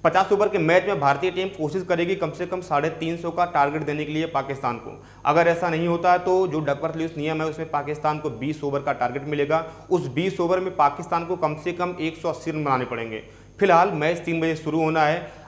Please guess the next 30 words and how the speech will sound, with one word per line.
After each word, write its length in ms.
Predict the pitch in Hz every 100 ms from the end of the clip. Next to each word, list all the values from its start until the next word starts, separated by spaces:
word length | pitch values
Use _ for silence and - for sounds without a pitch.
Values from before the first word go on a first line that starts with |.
| -
अभी 220 | 147 190
जो 120 | 185
वहाँ 200 | 185 175
का 400 | 175 180 175 175
मौसम 460 | 151 139 135 180 170
है 120 | 180
वो 100 | 180
मौसम 360 | 147 147 143 156
लगभग 240 | 147 151
normal 420 | 151 143 151 160 160
है, 120 | 165
अच्छी 240 | 147 -
खासी 260 | 143 139 135
धूप 220 | 131 156
खिली 120 | 156 160
हुई 180 | 156 160
है। 300 | 165 165 - - - - -
आप 240 | 143 165 165
बने 260 | 156 156
रहिए 260 | 185 185 190
मेरे 200 | 180 180
साथ, 240 | 185 196
आपको 200 | 190 -
हम 100 | 190
पल 220 | 170 185 202
पल 200 | 196 180
का 100 | 170
अपडेट 220 | 156 156
देते 240 | 156 170
रहेंगे। 440 | 160 160 160 170